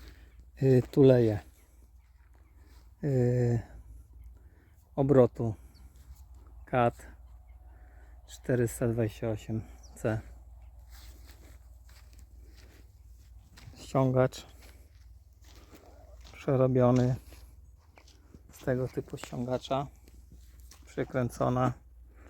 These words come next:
przyspawana nakrętka twardości dziesięć dziesięć, z drugiej strony nakrętka dziesięć dziesięć i śruba dwunastka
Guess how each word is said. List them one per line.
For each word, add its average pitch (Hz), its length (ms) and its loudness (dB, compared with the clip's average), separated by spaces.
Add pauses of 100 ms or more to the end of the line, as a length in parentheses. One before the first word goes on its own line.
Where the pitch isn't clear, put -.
przyspawana 127 800 0 (1500)
nakrętka 127 720 -2 (760)
twardości 127 640 -4
dziesięć 127 520 -2
dziesięć, 135 600 -4 (760)
z - 40 -10
drugiej 120 320 4
strony 117 460 0 (640)
nakrętka 127 580 -4
dziesięć 131 380 -8
dziesięć 156 480 -6 (840)
i 135 80 -4
śruba 131 580 -2 (2000)
dwunastka 131 840 -2